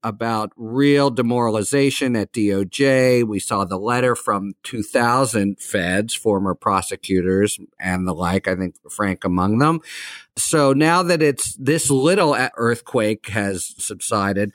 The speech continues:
what's your sense of the current morale in the department? Are we still in sort of crisis alert, or, you know, is there deep despondency? Is there worry?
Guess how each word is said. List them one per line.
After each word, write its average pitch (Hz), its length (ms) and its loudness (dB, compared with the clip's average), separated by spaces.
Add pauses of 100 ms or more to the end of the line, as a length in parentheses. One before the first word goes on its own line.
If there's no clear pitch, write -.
(260)
what's 180 240 0
your 180 120 2
sense 147 400 0
of 117 240 -2
the 113 100 0
current 151 540 0 (140)
morale 104 760 2
in 101 480 0 (120)
the 95 140 -6
department? 101 720 -4 (120)
Are 113 160 0
we 113 160 0
still 127 400 0
in 113 140 0
sort 120 300 0
of 101 140 -2 (400)
crisis 135 800 0
alert, 135 720 2
or, 104 960 2
you 98 140 0
know, 92 240 -4
is 92 220 -6
there 92 180 -2
deep 110 300 -6
despondency? 143 880 0
Is 98 220 -2
there 95 180 -4
worry? 104 640 2